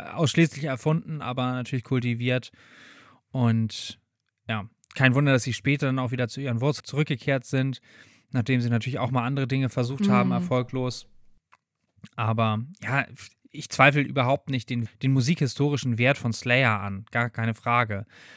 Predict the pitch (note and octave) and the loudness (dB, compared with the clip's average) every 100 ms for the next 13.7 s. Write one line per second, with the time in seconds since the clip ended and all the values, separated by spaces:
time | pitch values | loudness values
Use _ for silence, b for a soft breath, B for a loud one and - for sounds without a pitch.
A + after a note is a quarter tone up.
0 | B _ A#2+ A2+ A2+ A#2 A#2 A#2+ A#2+ A#2+ | B _ 0 2 2 0 -2 -2 0 0
1 | A2+ - - G#2+ A2+ G#2 G#2 G#2+ - - | -2 -6 -6 -6 -4 -4 -4 -6 -10 -14
2 | - A3+ A3 - G3+ F3+ B B B B | -10 -10 -10 -6 -6 -6 B B B B
3 | - A3 A3 A#3 - - _ - - - | 0 2 4 2 0 -8 _ -20 -20 -20
4 | - A#3+ - - - B3 A#3 A3 B3+ B3+ | -10 -10 -10 -16 -4 0 2 2 -2 -4
5 | - - G#3+ G#3+ G#3 - - G#3+ G#3 G3+ | -14 -8 -2 0 0 -2 -6 -2 -2 0
6 | G#3 F#3+ A#3+ C4+ B3 - - A3 G#3+ C#4 | -4 -4 -4 -4 -8 -14 -8 -4 -2 2
7 | A3 G3 G3 G#3 G#3+ G#3 - B3+ A3 G#3 | 0 0 -2 -2 0 0 0 2 2 0
8 | - G3 - F3+ D4+ - G#3+ F#3 F#3+ - | 2 2 2 2 2 0 -2 -2 -2 -2
9 | F#3+ B3+ E4 - - C#4+ A#3+ B3+ G#3+ B3 | -2 0 -2 -4 -6 -4 0 2 4 4
10 | B3 A#3+ - b b b b b - G3+ | 2 -2 -10 b b b b b 0 0
11 | - - F#3+ F3+ F#3+ F#3 - - A3 G#3+ | 0 2 4 4 4 2 2 2 4 4
12 | G3+ F#3+ F#3+ G3 - - - F#3 F3 - | 2 2 2 0 -6 -10 -6 -4 -2 4
13 | G3+ F#3+ F3+ F#3 G3+ A3+ - | 6 6 0 2 2 2 -4